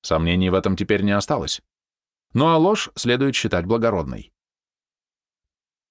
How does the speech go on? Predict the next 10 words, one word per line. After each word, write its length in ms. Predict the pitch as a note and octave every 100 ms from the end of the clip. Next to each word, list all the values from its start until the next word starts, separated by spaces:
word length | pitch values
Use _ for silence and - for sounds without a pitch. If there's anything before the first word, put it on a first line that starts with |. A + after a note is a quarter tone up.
| _ _ A2+
Итак, 380 | C#3+ G#3+ - -
завтрак 420 | C3+ F#3 D#3+ D3+
удивительным 500 | D3 D3 C#3+ C3+ C3
образом 340 | C3 B2 A2 G#2+
закончился 600 | G#2+ A2+ A2 G2+ - F2+
счастливо, 480 | - F3 E3 D#3 D3+
превзойдя 500 | C#3 A#2+ C#3 D#3+ E3
самые 300 | D3+ C3+ A#2
смелые 380 | A#2 G#2+ A2
ожидания. 540 | A2+ A#2 G2 C#2+ B1